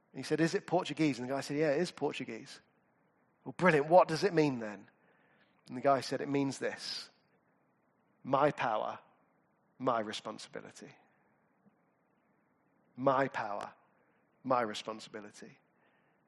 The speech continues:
And Richard knew it was God because he'd spoken to him in a language he didn't understand. He had to get a translation of what it meant. And I think in that moment, Richard just understood something of,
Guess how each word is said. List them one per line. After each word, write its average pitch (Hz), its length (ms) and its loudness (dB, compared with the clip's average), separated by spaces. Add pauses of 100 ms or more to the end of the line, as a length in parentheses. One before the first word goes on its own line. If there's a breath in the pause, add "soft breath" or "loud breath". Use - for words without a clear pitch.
(880)
And 160 120 4
Richard 190 240 6
knew 220 280 12
it 208 60 12
was 170 140 0
God 196 280 10 (100)
because 170 280 0
he'd 185 220 -2
spoken 214 380 12
to 196 80 2
him 196 40 8
in 185 80 10
a 185 60 12
language 196 340 12
he 175 80 2
didn't 185 200 4
understand. 185 460 6
He 170 60 6
had 190 240 8
to 185 100 0
get 196 380 10
a 175 80 2
translation 180 720 6
of 139 140 2
what 147 160 8
it 143 80 -2
meant. 135 460 0 (840 soft breath)
And 170 140 6
I 185 60 12
think 208 260 4
in 208 140 6
that 208 180 8
moment, 196 340 12
Richard 190 380 -2
just - 240 2
understood 202 560 6
something 170 500 4
of, 151 220 8